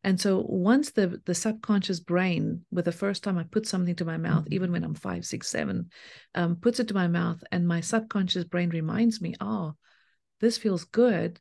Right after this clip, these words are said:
Speaker 1: because of those early life experiences that's still in your brain. Now kids sort of go back to that, and then they use that in overdrive. It can be very disconcerting for parents. And it's only one reason, but it's a very big one, a very big one for our kids.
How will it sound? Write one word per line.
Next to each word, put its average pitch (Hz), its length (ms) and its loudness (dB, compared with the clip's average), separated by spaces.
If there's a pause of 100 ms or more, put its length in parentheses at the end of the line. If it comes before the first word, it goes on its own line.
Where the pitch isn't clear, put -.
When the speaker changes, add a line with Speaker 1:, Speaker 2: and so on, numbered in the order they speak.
(260)
Speaker 1:
because 285 680 -2
of 196 140 0
those 175 220 0
early 180 240 -2
life 170 240 -4
experiences 175 640 -4
that's - 220 -6
still 302 280 -4
in 190 120 0
your 156 140 -4
brain. 156 440 -6 (500)
Now 175 180 0
kids 180 320 -6 (140)
sort 180 180 -4
of 170 100 -10
go 165 140 0
back 156 320 -6
to - 120 -8
that, - 220 -8 (540)
and 170 140 0
then 170 120 4
they 165 100 2
use 175 320 2
that 170 200 -4
in - 240 -2
overdrive. - 580 -4
It 220 120 -8
can 247 120 2
be 269 100 0
very 277 200 0
disconcerting 170 840 -4
for - 140 -10
parents. - 500 -8 (480)
And 208 120 6
it's 220 120 6
only 269 180 8
one 202 220 6
reason, 180 520 -2
but 175 100 0
it's 170 140 -2
a 175 60 2
very 185 320 2
big 170 260 0
one, - 180 -6 (540)
a 170 60 -6
very 185 200 -2
big 175 240 -2
one - 140 -2
for - 180 -10
our - 160 -10
kids. - 340 -14